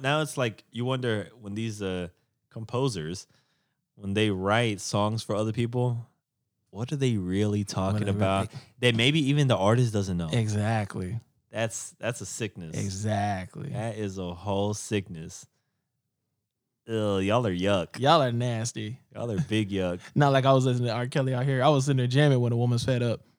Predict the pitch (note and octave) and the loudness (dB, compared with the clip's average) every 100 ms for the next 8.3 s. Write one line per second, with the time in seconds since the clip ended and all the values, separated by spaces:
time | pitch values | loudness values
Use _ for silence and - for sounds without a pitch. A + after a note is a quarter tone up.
0 | _ _ - B2+ D3+ C3+ C#3 A#2+ C3 A2+ | _ _ -4 4 6 6 4 2 2 2
1 | B2+ C#3 A2+ - B2 A#2+ A#2+ _ _ _ | 2 2 2 -2 -2 -4 -6 _ _ _
2 | _ _ _ _ _ _ _ _ _ _ | _ _ _ _ _ _ _ _ _ _
3 | _ _ _ _ _ _ _ _ _ _ | _ _ _ _ _ _ _ _ _ _
4 | _ _ F#2 D2+ - _ - - - - | _ _ -16 -16 -18 _ -20 -20 -20 -20
5 | _ _ _ _ _ - - _ _ _ | _ _ _ _ _ -20 -20 _ _ _
6 | _ _ _ - G2+ F#2+ G2 - F#2 F2 | _ _ _ -14 -8 -6 -6 -2 -2 -2
7 | F2 E2+ E2 G2 F2+ E2 - A#2+ G#2 E2+ | -4 -6 -8 -8 -8 -10 -8 -4 -2 -2
8 | G2 D#2+ | -2 -2